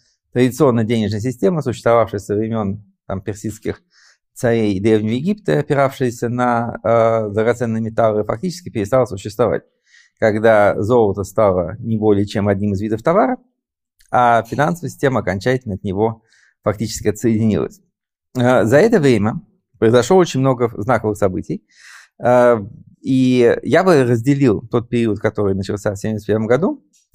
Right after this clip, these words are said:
в первую очередь по поведению крупнейшей экономики, я буду говорить в первую очередь об американской экономике, э, потому что речь идёт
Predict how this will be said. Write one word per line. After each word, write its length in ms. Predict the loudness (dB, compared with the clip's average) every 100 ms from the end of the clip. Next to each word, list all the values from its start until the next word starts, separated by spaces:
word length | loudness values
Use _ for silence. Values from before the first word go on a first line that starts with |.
| -20
в 80 | -4
первую 200 | 2 2
очередь 180 | 2 -4
по 80 | -10
поведению 600 | -6 -4 0 0 0 -2
крупнейшей 460 | -6 -4 -4 -4
экономики, 380 | -4 -2 -2 0
я 100 | 0
буду 180 | 0 0
говорить 220 | 0 -2
в 40 | 0
первую 160 | 0
очередь 140 | 2 -2
об 80 | -6
американской 420 | -4 -4 -4 -6
экономике, 380 | -6 -6 -10 _ _ _ -20 -20 _ _
э, 260 | 0 4 4
потому 380 | 2 0 0 0
что 240 | -2 2
речь 320 | 4 2 0
идёт 280 | -2 -2 -2